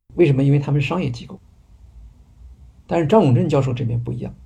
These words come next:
呃，他们是一个政府级的研究所。所以后来我们看到了一月十四号的时候，上海市的市长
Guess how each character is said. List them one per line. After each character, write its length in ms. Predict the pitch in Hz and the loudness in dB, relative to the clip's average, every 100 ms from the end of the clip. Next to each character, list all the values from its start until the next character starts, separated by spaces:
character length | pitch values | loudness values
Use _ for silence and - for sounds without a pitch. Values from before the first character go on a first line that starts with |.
| - | -18
呃， 120 | - - | -18 -12
他 100 | - | -6
们 80 | 165 | -4
是 140 | 143 | 0
一 100 | 123 | 2
个 320 | 117 123 117 - - - _ | 2 0 -2 -4 -14 -20 _
政 180 | - 196 | 2 4
府 100 | 113 | 2
级 120 | 120 | 0
的 80 | 123 | 0
研 120 | 117 | 2
究 100 | 113 | 0
所。 180 | 180 - - - _ _ - - _ _ _ - - - - _ - - _ - - - - _ - - - | -2 -12 -20 -20 _ _ -20 -20 _ _ _ -20 -20 -20 -20 _ -20 -20 _ -20 -20 -20 -20 _ -20 -8 4
所 100 | 214 | 8
以 40 | |
后 100 | 269 | 10
来 80 | 247 | 10
我 60 | 156 | 8
们 100 | 165 | 2
看 100 | 202 | 4
到 120 | 180 | 4
了 80 | 185 | 4
一 80 | |
月 160 | 196 214 | 6 6
十 180 | - 160 | 6 -4
四 160 | - | -4
号 140 | 240 131 | -2 -2
的 100 | 123 | -6
时 140 | - | -8
候， 260 | - - - - _ _ - - - _ _ _ _ _ _ | -12 -14 -14 -20 _ _ -20 -20 -20 _ _ _ _ _ _
上 200 | - 185 | -2 0
海 180 | 127 117 | 2 0
市 260 | - - | -2 -2
的 240 | 139 127 123 | 0 0 0
市 200 | 120 196 | -2 -4
长 240 | 135 - | -6 -8